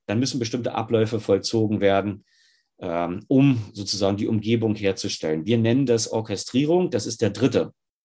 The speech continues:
äh, Bestandteil, den, ähm, Intersight bietet. Wir können also Workflows, ähm, ähm, erstellen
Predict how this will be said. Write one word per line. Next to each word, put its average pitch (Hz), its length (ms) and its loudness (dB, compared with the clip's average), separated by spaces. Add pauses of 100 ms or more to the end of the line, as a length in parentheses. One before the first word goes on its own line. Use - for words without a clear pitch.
(200)
äh, 78 300 -6 (100)
Bestandteil, 113 600 -2
den, 113 320 2
ähm, 101 480 -2
Intersight 117 420 0
bietet. 110 320 2 (580)
Wir - 80 -6
können 120 200 4
also 101 300 -2
Workflows, 117 920 2
ähm, 95 580 -2
ähm, 92 340 -2
erstellen 104 640 4